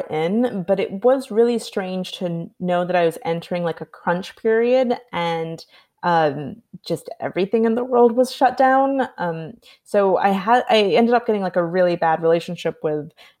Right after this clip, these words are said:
um, taking breaks, I guess, 'cause I could just be working always.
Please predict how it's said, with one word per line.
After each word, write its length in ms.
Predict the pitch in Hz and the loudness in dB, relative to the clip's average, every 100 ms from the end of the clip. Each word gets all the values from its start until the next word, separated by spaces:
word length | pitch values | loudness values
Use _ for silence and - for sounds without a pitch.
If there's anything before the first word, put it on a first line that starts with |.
| - | -4
um, 380 | 156 151 147 - _ | -2 -4 -12 -18 _
taking 260 | - 220 214 | -2 0 2
breaks, 380 | 175 233 - - | 2 0 0 -8
I 100 | 285 | -4
guess, 440 | 285 320 - - - | -2 -2 -4 -16 -10
'cause 180 | - 180 - | -4 -4 -2
I 80 | 170 | -4
could 220 | - 190 | -4 -4
just 260 | 170 - | -4 -4
be 140 | - 160 | -6 -4
working 480 | 160 160 165 151 151 - | -4 -4 -6 -8 -12 -12
always. 600 | - 160 202 254 294 302 | -2 0 2 0 -2 -8